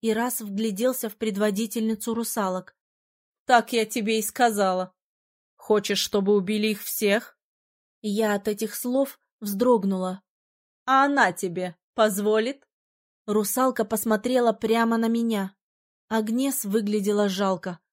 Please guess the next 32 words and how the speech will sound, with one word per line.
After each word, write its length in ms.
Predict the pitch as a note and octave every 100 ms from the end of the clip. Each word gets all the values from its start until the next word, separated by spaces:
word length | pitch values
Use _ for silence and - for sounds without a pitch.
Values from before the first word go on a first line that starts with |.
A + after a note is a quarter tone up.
| _
В 120 | G3+ G3
руках 360 | G3 G3+ G3
Ираса 400 | G#3 A#3+ A#3+ A3
она 220 | G3 G#3
казалась 500 | G3+ G#3 G#3+ G#3+ G3+
маленькой 680 | G#3 G#3 B3 B3 A#3 A#3+ A3+ _ _
и 100 | A#3
хрупкой, 580 | - A#3+ A3 - F3+ E3 _ -
даже 300 | G3 F#3 F#3+
какой-то 440 | G3+ G3 G#3+ G#3
беззащитной, 880 | G3 G3+ F#3+ G#3+ G3+ - C#4 A3 G3
что 300 | E3+ - G3
ли. 200 | F#3+ F#3+ _ _
«Снова 420 | - B3 B3 A#3+
магия?» 500 | A#3+ B3+ C#4 G#3 F#3 - _ _
Я 160 | G3 F#3
помотала 540 | F#3 F#3 F3+ F#3 F#3
головой, 440 | F3+ F#3 F#3 A3+
глубоко 500 | A3 G3+ F#3+ G3 A3+
вдохнув. 560 | G#3 G3 G3+ A3+ G3+ F#3+ _ _ _ _
Оглянулась 680 | G#3 G3+ G#3+ G#3 A3+ B3+ A#3
на 100 | A3+
друзей, 440 | G#3 A#3 G3 A3+ C4
которые 420 | A3+ G#3+ A3+ A3
молчали, 560 | G#3+ G#3+ - A#3+ B3
вслушиваясь 720 | B3+ - G#3 G#3 A#3+ A3 A3
в 40 | A3
разговор. 580 | A3 G3+ A3+ G#3 F#3+ - _ _ _ -
Страшно 520 | - B3+ C#4 C4+ A3+
уже 260 | A3 A#3
не 240 | C4 B3+ G#3
было. 320 | F#3 F3+ F3